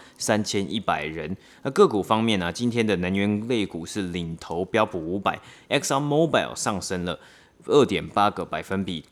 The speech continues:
股票代号为X O M，Chevron也上升了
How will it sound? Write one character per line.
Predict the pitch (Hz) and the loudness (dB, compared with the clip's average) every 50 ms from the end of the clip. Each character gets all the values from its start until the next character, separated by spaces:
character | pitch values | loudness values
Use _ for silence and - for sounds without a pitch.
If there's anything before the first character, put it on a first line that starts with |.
| _ | _
股 | _ - 92 87 | _ -8 -8 -6
票 | 85 117 117 104 | -2 0 2 2
代 | 98 - 120 104 98 | 2 2 2 2 4
号 | 107 104 90 | 4 4 4
为 | 87 87 85 85 - - | 4 2 0 -2 -4 -6
X | - 104 107 - - - - | -8 -6 -4 -4 -6 -6 -4
O | - 104 113 113 | 0 0 0 0
M，Chevron | - - 110 95 85 85 - - _ - - - 170 180 156 143 90 76 78 | 0 0 -2 -2 -2 -6 -10 -14 _ -4 0 2 2 4 4 2 0 0 -2
也 | 90 - - | -4 -4 -2
上 | - - 110 98 92 | -2 -2 -2 -2 -2
升 | 90 - 101 92 92 92 | -4 -2 -2 0 0 0
了 | 90 85 | 0 -2